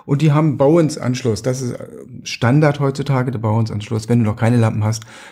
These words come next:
kauf welche mit Bowens-Anschluss, weil das sind, da gibt's die meisten Softboxen für. Zeige ich.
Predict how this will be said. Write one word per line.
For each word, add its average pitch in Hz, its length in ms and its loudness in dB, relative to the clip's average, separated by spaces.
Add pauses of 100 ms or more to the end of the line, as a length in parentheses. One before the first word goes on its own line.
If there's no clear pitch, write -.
kauf 113 220 0
welche 110 200 2
mit 101 140 -2
Bowens-Anschluss, 107 720 -2 (520)
weil 101 280 0
das 95 160 -6
sind, 101 200 -4
da 101 60 -2
gibt's - 160 -12
die 95 60 -8
meisten 98 200 -8
Softboxen - 480 -14
für. - 140 -12 (640)
Zeige 127 240 -6
ich. - 260 -14